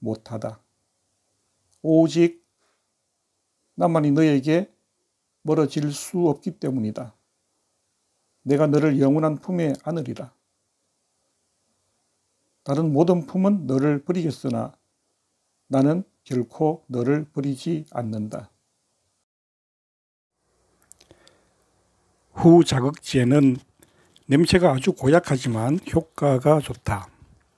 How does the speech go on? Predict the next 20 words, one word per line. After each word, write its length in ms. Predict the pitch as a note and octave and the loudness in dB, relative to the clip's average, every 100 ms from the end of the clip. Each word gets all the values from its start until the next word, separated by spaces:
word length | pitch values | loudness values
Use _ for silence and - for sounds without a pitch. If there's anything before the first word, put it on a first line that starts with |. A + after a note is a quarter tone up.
| _ _ _ _ - - _ _ _ | _ _ _ _ -20 -20 _ _ _
착각에서 560 | - - - G#3+ G3 E3+ | -4 0 4 4 4 2
깨어날 460 | - G3 F3+ C3+ B2 | 4 4 6 2 -2
때 420 | - D3+ A#2+ G#2+ _ - _ | -2 0 0 -4 _ -20 _
당신은 480 | - B2 - D#3 C3 | -6 -6 0 2 2
안심해도 680 | A#2 A#2+ D3+ C#3 C3+ D3 C#3+ - | 0 -2 0 2 4 2 -2 -8
된다. 440 | A#2+ A#2 A2 - _ _ _ _ _ _ _ _ _ _ _ | -6 -4 -6 -12 _ _ _ _ _ _ _ _ _ _ _
우리가 260 | C#3+ D3+ C#3+ | 4 6 6
믿음으로 600 | D#3+ F3+ E3+ D3+ D#3 D#3 | 6 6 6 6 4 4
예수 460 | C3+ C#3 F3 D#3 - | 2 2 0 0 -2
그리스도를 720 | C3+ E3 E3 D3+ D#3 D3+ E3 D#3 | -2 0 0 0 4 4 4 0
구주로 540 | - C#3 C#3+ C#3+ D3 | -4 0 4 4 2
삼는다면 840 | - - F#3 F3+ F3 G#2 A2+ A#2+ G#2+ _ _ _ _ _ _ _ _ - | -6 -2 0 2 2 0 -2 -2 -4 _ _ _ _ _ _ _ _ -2
그분이 300 | C#3+ C3 A#2+ | 2 4 4
우리에게 500 | A2+ B2+ B2+ A2+ A2+ | 4 4 2 2 0
베푸시는 600 | A#2 - B2 - A2+ A2 | 0 0 -4 -4 -4 -4
것이 380 | A2 - E3+ G3 | -4 0 0 -2
있기 380 | - D3+ - E3+ D3+ | -8 -10 -2 -2 -2
때문이다. 600 | C#3+ C3 A#2+ G2+ - - _ _ _ _ _ _ _ _ _ _ _ - | -2 0 0 -4 -10 -14 _ _ _ _ _ _ _ _ _ _ _ -12
히브리서 480 | - D3 D3+ D#3+ E3+ | 0 4 4 6 4
말씀을 640 | C3+ B2 C3+ C3+ D3 | 2 2 2 2 2